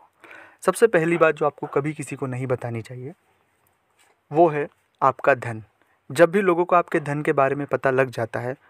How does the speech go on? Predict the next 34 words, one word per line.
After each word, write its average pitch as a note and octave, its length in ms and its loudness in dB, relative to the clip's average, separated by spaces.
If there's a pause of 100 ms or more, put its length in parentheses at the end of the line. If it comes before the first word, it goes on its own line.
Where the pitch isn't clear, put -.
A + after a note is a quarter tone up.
(140)
तो C#3 60 -4
लोग D3+ 380 0
अपने D3+ 240 -2
तरीके C3+ 400 -2
से D3 120 -2
उसका C#3 240 -2
मिसयूज़ B2 420 -6
करते A2+ 300 -6
हैं। A2 140 -12 (380)
और E3 80 4
मैं F3 100 4
अक्सर G3 240 4
लोगों F3 220 4
को F3 120 -2
यही D#3 220 -2
कहता C#3+ 280 0
हूँ, C#3+ 80 2
पुराने D3 340 2
लोग D#3+ 180 -2
भी D#3 100 -10
ये D#3 120 -2
बात D3 240 4
कह D3+ 200 0
गए C3+ 160 2
थे C#3+ 180 -2
कि F3 120 -12
हमारे C#3+ 300 0
धन C#3 280 -4
को D#3 140 -2
हमेशा C3+ 380 -4
ढक B2 260 -4
कर B2 140 -2
रखना A2 240 -6
चाहिए। - 280 -12